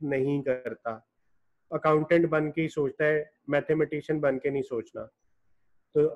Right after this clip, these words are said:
हमें slope of the line का पता होना चाहिए। अब slope of the line, ये जो रिग्रेशन में हमने सब कुछ किया,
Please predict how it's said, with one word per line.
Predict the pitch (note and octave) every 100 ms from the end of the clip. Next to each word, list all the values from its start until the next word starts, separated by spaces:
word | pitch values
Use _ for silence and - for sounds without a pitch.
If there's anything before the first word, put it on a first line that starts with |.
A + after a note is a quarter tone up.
| D3+
हमें | D3 E3 E3+
slope | E3+ D#3 D3+ D3+
of | D3+
the | D#3+ D3+
line | C#3+ D3
का | C#3+ F3+ A3+ - _ _ -
पता | C#3 C#3+
होना | B2+ A#2
चाहिए। | A2 A2+ G#2+ A2 _ _ _ _ _ _ _ _ _ _ _ _
अब | D#3 E3 E3 - - E3
slope | D#3+ E3+
of | F#3+ E3+
the | F#3+
line, | F3+ F3+ F3+ F3+ - _ _ _ _ _ _ _ D3
ये | D#3+
जो | E3+ F3
रिग्रेशन | E3 D#3 D3+ D3+ G3+
में | G3 G3
हमने | F3+ E3+ F3+
सब | F3 E3
कुछ | - F3
किया, | - D#3+ D#3